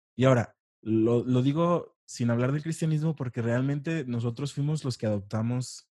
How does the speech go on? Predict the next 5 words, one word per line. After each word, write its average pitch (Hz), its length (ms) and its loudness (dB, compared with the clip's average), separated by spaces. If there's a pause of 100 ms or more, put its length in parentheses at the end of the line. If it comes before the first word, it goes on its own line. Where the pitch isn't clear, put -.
(140)
ese 113 300 -6
brete 110 580 -2
de, 98 220 -6
del 98 160 -8
catolicismo. 98 760 -4